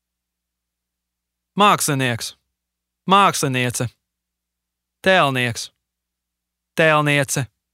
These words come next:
skulptore. Eļas glezna, akvarelis, grafika, skulptūra.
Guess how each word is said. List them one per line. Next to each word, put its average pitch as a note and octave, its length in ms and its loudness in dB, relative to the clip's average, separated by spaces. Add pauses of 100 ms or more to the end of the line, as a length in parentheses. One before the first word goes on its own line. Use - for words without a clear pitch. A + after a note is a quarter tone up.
(560)
skulptore. A#2+ 880 -2 (1400)
Eļas G3 480 2
glezna, C#3+ 540 -2 (1200)
akvarelis, B2 800 0 (1400)
grafika, D3 680 -2 (1600)
skulptūra. B2+ 880 -2